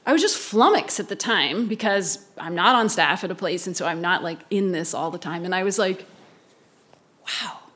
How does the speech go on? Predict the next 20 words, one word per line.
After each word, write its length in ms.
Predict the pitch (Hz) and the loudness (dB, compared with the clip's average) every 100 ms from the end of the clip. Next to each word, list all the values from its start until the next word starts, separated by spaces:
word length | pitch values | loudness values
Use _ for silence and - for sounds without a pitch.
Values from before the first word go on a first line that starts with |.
| _ _ | _ _
Uh, 380 | 226 202 196 170 - - - | 0 2 4 0 -4 -16 -10
but 100 | 208 | 0
what 140 | 208 208 | 2 2
I 40 | |
should 200 | - 269 | 2 2
have 100 | 247 | 2
said 300 | - 190 180 | 2 0 -2
is, 380 | 180 170 165 - _ _ _ _ | -2 -4 -6 -12 _ _ _ _
"Well, 100 | 226 262 | 0 4
you 80 | |
know 180 | 277 381 | 4 4
what 260 | 427 226 202 | 4 2 4
really 400 | 262 330 285 208 | 4 6 4 2
gets 320 | 160 214 208 | 2 2 2
a 60 | 196 | 0
lot 160 | 180 | 0
of 80 | 165 | -2
clicks 360 | - - - - | -4 -8 -2 -2
is 120 | 185 | -2
porn. 640 | - - 247 165 - - | -2 4 4 4 0 -8